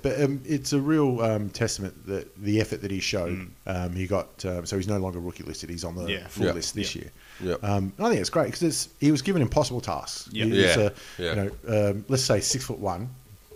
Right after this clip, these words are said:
Speaker 1: maybe six-two,
Speaker 3: Yeah.
Speaker 2: Mm.
Speaker 1: um, playing in ruck, you know, playing against, you know, uh, Jacobs and Goldstein, Goldstein
Speaker 3: Yeah.
Speaker 1: and,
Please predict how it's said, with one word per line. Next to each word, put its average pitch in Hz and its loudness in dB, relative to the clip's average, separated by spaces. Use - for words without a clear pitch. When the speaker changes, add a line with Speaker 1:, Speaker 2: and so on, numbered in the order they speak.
Speaker 1:
maybe 107 0
six-two, - -2
Speaker 3:
Yeah. 90 2
Speaker 2:
Mm. 92 -6
Speaker 1:
um, 98 0
playing 101 0
in 101 -2
ruck, 98 -4
you 110 -6
know, 104 -4
playing 113 -2
against, 101 -4
you 110 -4
know, 90 -4
uh, - -6
Jacobs 92 -4
and 90 -10
Goldstein, 90 -4
Goldstein 98 -4
Speaker 3:
Yeah. 92 -4
Speaker 1:
and, 82 -12